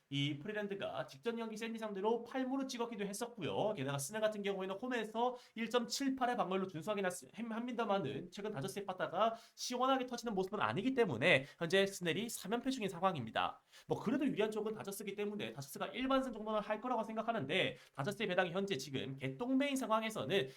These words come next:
이 경기는 다저스 승 정도는, 뭐, 동일합니다마는 팔점오 점의 언더사이즈가 가장 좋은 판단이지 않을까라는 말씀을 드려보고 싶습니다.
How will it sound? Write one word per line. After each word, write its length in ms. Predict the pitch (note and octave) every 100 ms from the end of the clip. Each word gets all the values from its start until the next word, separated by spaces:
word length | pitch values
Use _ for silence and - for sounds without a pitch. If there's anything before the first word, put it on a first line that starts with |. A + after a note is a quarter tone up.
| -
이 60 |
경기는 440 | D#3+ C#3 C#3+ G#3+ B3
다저스 360 | - E3+ F3+
승 240 | F#3+ - C#4+
정도는, 340 | D4 C4+ C4
뭐, 100 | A#3+
동일합니다마는 840 | A3 D#3 G3 G3 F#3+ F3+ C#3+ G#2+ - - -
팔점오 460 | A#3+ A#3+ A#3+ F#3
점의 260 | F#3+ A3+ -
언더사이즈가 1040 | A2+ F3+ D4 D#4 E3+ D3 C3+ F#2+ F#2+ F3 G3
가장 360 | - B2+ C3
좋은 300 | C3+ B2 A#3+
판단이지 400 | A#3 G#3+ G#3+ A3
않을까라는 840 | A2+ A#3 G#3 E3+ G3 - - A2 A#2+
말씀을 380 | G2 - A2+
드려보고 300 | G#2+ C3+ C3
싶습니다. 580 | B2 - E3+ G#2+ C3+ C3+